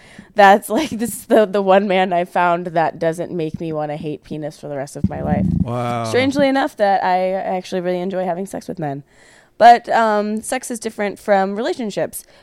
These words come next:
Speaker 1: But in our relationship, the, the, the main rule is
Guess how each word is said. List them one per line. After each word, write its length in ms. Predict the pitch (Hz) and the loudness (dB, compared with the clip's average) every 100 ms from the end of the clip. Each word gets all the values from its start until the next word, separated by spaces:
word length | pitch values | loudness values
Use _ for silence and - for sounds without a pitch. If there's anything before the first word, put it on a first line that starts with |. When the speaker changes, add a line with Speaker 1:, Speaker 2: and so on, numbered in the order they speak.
| - | 0
Speaker 1:
But 200 | 240 226 | 0 0
in 120 | 247 | -2
our 140 | 247 285 | -2 0
relationship, 760 | 262 226 220 208 190 180 - _ _ _ _ _ _ _ _ - | -2 -4 -6 -8 -4 -6 -6 _ _ _ _ _ _ _ _ -18
the, 440 | - 208 202 202 - - _ _ - - - | -10 -6 -4 -4 -6 -8 _ _ -16 -14 -12
the, 140 | 202 | -8
the 340 | 196 214 190 | -6 -6 -4
main 680 | 208 202 196 220 240 247 247 - 180 | -2 -2 0 0 -2 -2 -4 -8 -12
rule 540 | 170 180 202 220 220 - | -4 2 4 4 0 -2
is 640 | 175 180 202 247 302 - | -4 -4 -4 -4 -6 -8